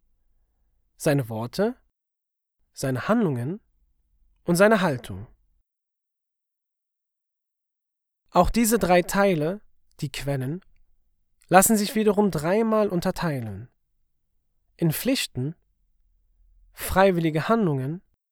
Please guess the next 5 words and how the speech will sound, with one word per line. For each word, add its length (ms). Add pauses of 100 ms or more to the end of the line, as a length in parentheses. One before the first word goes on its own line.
(880)
und 160
lobenswerte 640
Gewohnheiten. 760 (1900)
Dem 260
Teil, 460